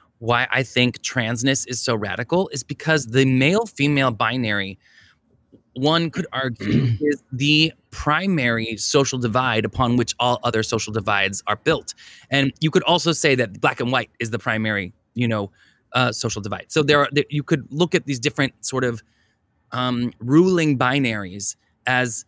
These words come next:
the source of all the other oppressive social systems that kind of spill down from there. Because once you split people into these two groups and you have one of the other, then you can continue to do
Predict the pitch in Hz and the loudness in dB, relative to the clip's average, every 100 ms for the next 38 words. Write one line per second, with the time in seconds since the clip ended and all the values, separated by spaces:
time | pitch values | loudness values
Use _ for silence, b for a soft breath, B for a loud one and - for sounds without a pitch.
0 | _ 117 127 123 - - 165 135 123 - | _ -10 -8 -4 -2 0 0 0 -2 -4
1 | 123 - 131 147 151 - 123 127 117 - | -8 -4 -2 0 -2 -2 -2 -2 -4 -4
2 | 127 120 120 113 - 120 117 - 117 - | -2 -2 -2 -4 -2 -2 -2 -4 -4 -4
3 | 117 110 101 - 120 104 - 131 120 117 | -4 -2 -4 -6 -8 -8 -4 -2 0 0
4 | 113 127 165 170 165 175 139 - 120 107 | 0 0 -2 -2 0 0 -2 -2 -2 0
5 | 127 135 180 151 - - 170 160 - 151 | 0 0 0 -2 -4 -2 -2 -2 -2 -2
6 | 147 185 226 - - 175 151 160 - - | -2 0 0 0 -2 0 4 2 2 -12
7 | B B 123 123 117 127 151 180 - 233 | B B 0 2 2 2 0 -2 -2 0
8 | 185 175 - B B 139 143 147 143 135 | 2 2 -2 B B 4 4 4 2 4
9 | 123 135 131 127 | 6 6 6 2